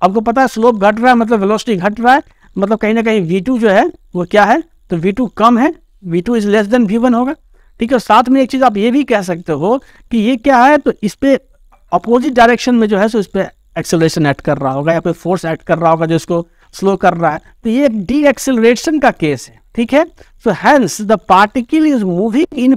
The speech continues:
positive direction of x axis। ये तो समझ में आ गया कि पार्टिकल जो है आपका वो positive direction of x axis में मूव कर रहा है।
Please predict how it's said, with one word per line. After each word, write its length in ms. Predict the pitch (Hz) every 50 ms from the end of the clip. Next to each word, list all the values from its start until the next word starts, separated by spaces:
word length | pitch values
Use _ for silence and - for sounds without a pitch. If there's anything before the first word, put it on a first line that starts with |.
| - - 226
positive 520 | 226 220 214 233 220 214 294 302 294 247
direction 540 | 220 202 185 196 196 180 - - 196 190 190
of 200 | - - 165 180
x 140 | - - 185
axis। 360 | 180 - - 214 220 - -
ये 100 | 208 247
तो 140 | - 302 269
समझ 260 | - 220 220 233 233
में 140 | 240 240 208
आ 160 | 185 190 180
गया 220 | 160 139 123 117 - _ _ _ _ _ _ _
कि 80 | - 214
पार्टिकल 580 | 185 - 180 170 180 175 214 214 254 330 311
जो 100 | 262 240
है 140 | 180 160 156
आपका 420 | 147 139 131 - - 175 226 - - - - _ _ _ -
वो 220 | 175 185 254 262 208 -
positive 480 | 220 202 202 196 226 226 - 320 285 262
direction 460 | 254 226 226 220 - - 233 240 233
of 200 | - 180 202 190
x 180 | - - 190
axis 240 | - - 190 175 -
में 100 | 202 220
मूव 180 | 202 175 175 160
कर 220 | 160 - 151 139
रहा 160 | - - 120
है। 100 | 110 -